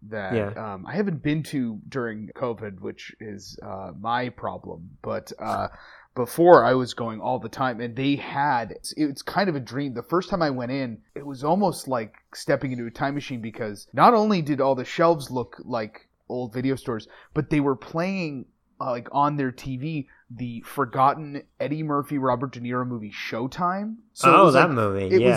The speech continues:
Speaker 1: was, that was the thing that transported me because it wasn't like, they weren't playing, like, Monsieur Hulot's Holiday or something
Speaker 2: Yeah.
Speaker 1: like, pr-, you know, uppity. It was like, "Oh yeah, this would have been playing in a video store in two thousand two, like, this boring ass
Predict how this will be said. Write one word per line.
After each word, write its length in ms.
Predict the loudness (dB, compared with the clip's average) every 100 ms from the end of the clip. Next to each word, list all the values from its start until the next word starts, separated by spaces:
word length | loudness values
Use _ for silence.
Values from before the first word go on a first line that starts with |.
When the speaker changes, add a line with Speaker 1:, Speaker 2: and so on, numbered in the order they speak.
| 2
Speaker 1:
was, 40 | -2
that 220 | 2 4 4
was 180 | 0
the 100 | -2
thing 220 | -4 -4 -4
that 100 | -4
transported 600 | -2 0 -2 2 2 2
me 100 | -4
because 300 | -6 -6 -4
it 100 | 0
wasn't 360 | 2 4 2
like, 200 | -2 -4
they 80 | 0
weren't 240 | 2 2 0
playing, 380 | 2 2 2 -2
like, 300 | -4 -6 -10 -4
Monsieur 520 | -4 -2 2 4 4
Hulot's 500 | 2 2 4 2 0
Holiday 640 | 2 4 4 0 -2 -2
or 140 | -4 -2
something 320 | 2 2 6
Speaker 2:
Yeah. 200 | 6 4
Speaker 1:
like, 220 | 0 -4
pr-, 180 | -4 -2
you 100 | 0
know, 300 | 0 0 0 4
uppity. 380 | 4 4 0
It 60 | 0
was 180 | -2 -2
like, 220 | -4 -6 -16 0
"Oh 100 | 4
yeah, 160 | 6 6
this 220 | 4 4
would 120 | 2
have 60 | 2
been 180 | 0
playing 440 | -4 -8 -4 0 0
in 80 | 0
a 60 |
video 380 | -2 -2 0 0
store 320 | -2 -2 -2
in 80 | -2
two 140 | -6 -2
thousand 360 | -2 -2 -8
two, 600 | -10 -2 0 0 -2 -8 -12 _ -4
like, 160 | -4
this 160 | -2 -6
boring 640 | -8 -8 -2 2 2 2 -2
ass 520 | -4 -6 -8 -14